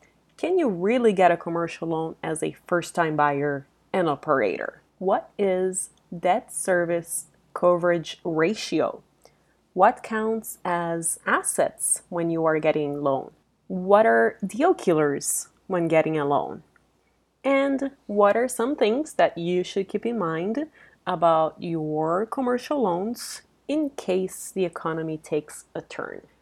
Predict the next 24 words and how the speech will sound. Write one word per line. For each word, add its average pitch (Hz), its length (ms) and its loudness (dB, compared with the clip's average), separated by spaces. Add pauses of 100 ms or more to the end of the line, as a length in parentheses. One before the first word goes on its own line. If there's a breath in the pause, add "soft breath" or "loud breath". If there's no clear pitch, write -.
(160)
We 180 180 0
are 170 80 2
interviewing 208 880 -2 (300)
Blake 190 640 2 (120)
Janover. 196 920 2 (280)
He 175 380 0
is 165 240 2
the 160 220 -2
founder 180 760 0
and 165 220 -6
C 196 440 0
E 175 60 2
O 175 300 2
of 160 400 -2 (100)
Janover 160 720 -2
Ventures, 202 840 -2 (100)
a 165 280 0
commercial 170 840 -2
real 160 320 -2
estate 156 540 -6 (160)
and 175 200 -2
multifamily 160 800 -4
capital 156 420 -2
markets 151 540 -4